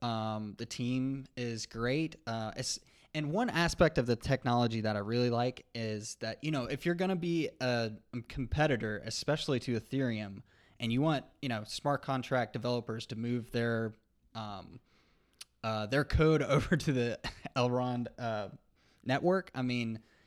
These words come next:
you better make it interoperable with Solidity. So I think that's a, a big check mark if you're gonna try to steal business from them.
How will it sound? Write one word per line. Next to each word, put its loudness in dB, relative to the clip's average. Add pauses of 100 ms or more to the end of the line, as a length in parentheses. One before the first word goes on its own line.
(120)
you 0
better 2
make 0
it -4
interoperable -2
with -8
Solidity. -8
So -12
I -8
think -6
that's 0
a, -4
a -10
big -2
check -4
mark -8
if -12
you're -14
gonna -10
try -6
to -8 (300)
steal 2
business -4
from -6
them. -8